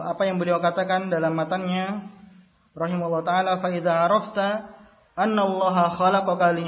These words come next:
ibadatihi, fa'lam anna al-ibadata la tusamma ibadatan illa ma'a tauhidi.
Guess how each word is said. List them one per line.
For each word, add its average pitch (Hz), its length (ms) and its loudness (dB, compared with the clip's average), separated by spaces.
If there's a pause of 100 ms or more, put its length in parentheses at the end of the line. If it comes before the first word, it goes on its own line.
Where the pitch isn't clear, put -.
ibadatihi, 190 640 0 (960)
fa'lam 208 420 4
anna 202 240 2
al-ibadata 196 640 4
la 196 160 4
tusamma 180 560 0
ibadatan 196 800 2 (460)
illa 208 420 4
ma'a 180 220 2
tauhidi. 175 880 -4